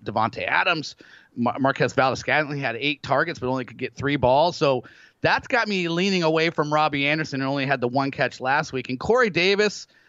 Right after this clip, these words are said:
I mean, he was the clear go-to guy for the Jets. That's really all they have in this offense.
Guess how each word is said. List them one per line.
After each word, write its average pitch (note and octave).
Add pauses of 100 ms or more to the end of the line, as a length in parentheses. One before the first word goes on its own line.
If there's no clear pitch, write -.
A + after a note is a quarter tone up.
(120)
I -
mean, D3+
he A3
was G#3
the D#3+
clear F#3
go-to E3+
guy D#3+
for D#3+
the C3
Jets. B2+ (180)
That's G3
really E3+
all D3+
they F#3+
have D#3
in F#3+
this F#3
offense. G3+